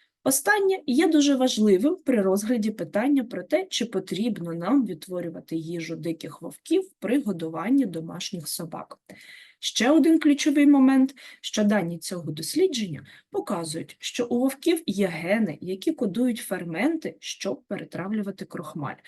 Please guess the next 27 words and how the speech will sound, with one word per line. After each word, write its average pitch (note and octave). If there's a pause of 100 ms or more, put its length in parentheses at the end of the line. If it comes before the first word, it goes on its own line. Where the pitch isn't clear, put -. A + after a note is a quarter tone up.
(340)
Тому C4+
поширена B3
думка E3+
про G3+
те, G3+
що G3
вовки G3+
не C#4+
можуть F3+
перетравлювати G#3
крохмаль, D#4+ (160)
також C#4
не G3
відповідає D#3+
дійсності. D3 (480)
Собаки F4+ (140)
мають D4
набагато C#4+
більше A3
копій A#3+
генів, E3
що -
виробляють G3
ферменти F#3
для E3+
перетравлювання D#3+
крохмалю, D#3+